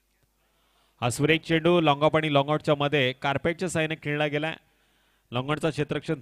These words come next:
झपाट्यानं चेंडूवरती आला, चेंडू उचलला, फेकला, तोपर्यंत पूर्ण होतीये एक धाव. एका धावेच्या माध्यमातून टोटल धावफलकावरती वाढ होईल. सतरा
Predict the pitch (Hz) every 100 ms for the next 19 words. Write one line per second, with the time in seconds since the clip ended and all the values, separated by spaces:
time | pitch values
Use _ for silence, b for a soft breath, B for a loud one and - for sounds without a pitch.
0 | - 120 180 214 208 180 156 147 147 147
1 | 143 165 151 143 127 113 156 170 165 147
2 | 131 127 139 135 143 147 143 147 135 131
3 | - 131 127 - _ _ _ _ _ -
4 | 139 127 127 156 135 143 127 120 131 131
5 | 113 110 135 143 135 123 127 139 120 131
6 | 131 135 131 127 123 139 127 139 170 254
7 | _ _ _ _ _ _ _ _ - -
8 | 160 180 175 147